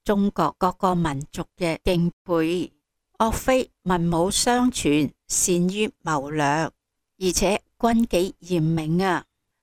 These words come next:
佢個軍隊以凍死唔拆屋、餓死唔擄掠而出名嘅，即係話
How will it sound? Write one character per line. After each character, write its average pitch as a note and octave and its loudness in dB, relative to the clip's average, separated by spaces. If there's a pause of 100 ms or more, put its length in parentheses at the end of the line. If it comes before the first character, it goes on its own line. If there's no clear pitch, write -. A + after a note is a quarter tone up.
(160)
佢 E3 0
個 F#3 -2
軍 A3+ 2
隊 F3+ 0
以 F3 0 (220)
凍 G3 2
死 - 2 (420)
唔 D#3+ 0
拆 F#3 0
屋、 G3+ -2 (440)
餓 G#3 2
死 G3+ 2 (280)
唔 E3+ 0 (140)
擄 D#3 2
掠 F#3 2
而 - -4 (220)
出 - 0
名 G3 0
嘅， F3+ -2 (580)
即 C#4 2
係 A#3 2
話 D#3+ 0